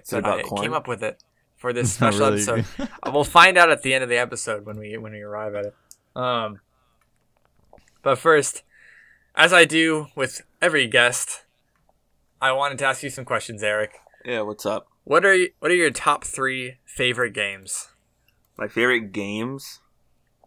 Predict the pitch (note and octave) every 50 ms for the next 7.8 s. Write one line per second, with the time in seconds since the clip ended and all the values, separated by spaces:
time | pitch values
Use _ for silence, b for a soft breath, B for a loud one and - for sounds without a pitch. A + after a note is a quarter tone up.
0 | _ _ _ - C3+ C#3 D3 C3+ A#2 - A2+ G#2+ G#2 G2+ G2+ G2+ G2+ - - -
1 | - - - G2+ G2 F2+ F2+ F#2 F#2 F#2 F#2 F#2 F#2 F#2 F#2+ F#2+ - _ _ _
2 | _ _ _ _ _ _ _ _ - - - - A2 A#2 - C3+ B2 A2+ G#2+ G#2
3 | G#2+ G#2 G#2 G#2 G2+ G2 G#2 G2+ - - G2+ G2 - - - A2+ G2+ G2 - _
4 | _ _ _ _ A2+ G#2 G#2+ G#2 G2+ G2+ G2 F#2+ - _ - G#2 G2+ G2+ G2+ G2
5 | F#2+ F#2+ F#2+ F#2+ _ _ _ _ _ _ _ _ _ _ _ _ _ _ _ _
6 | _ _ _ _ _ _ _ _ _ _ _ _ _ _ _ _ - G#2 G#2 G#2
7 | - - A#2 A#2 B2 - - - A2 G#2+ A2 A2+ B2 C3 C3+ C3+